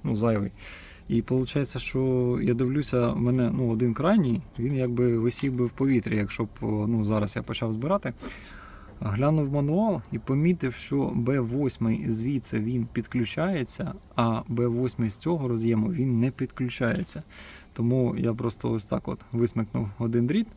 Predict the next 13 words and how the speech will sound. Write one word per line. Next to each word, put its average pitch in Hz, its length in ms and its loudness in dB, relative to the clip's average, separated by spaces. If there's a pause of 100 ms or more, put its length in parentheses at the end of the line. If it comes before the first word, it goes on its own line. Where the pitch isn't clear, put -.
(400)
щоб 120 200 -8
він 120 160 2
не 117 100 2
заважав. 113 440 2 (800)
Ну 143 140 4
і 139 40 4
тепер 123 340 0 (540)
якби 117 300 0
то 101 120 -4
все 120 240 -2
стикується, 110 760 0 (140)
тому 117 260 -2
що, 120 480 -2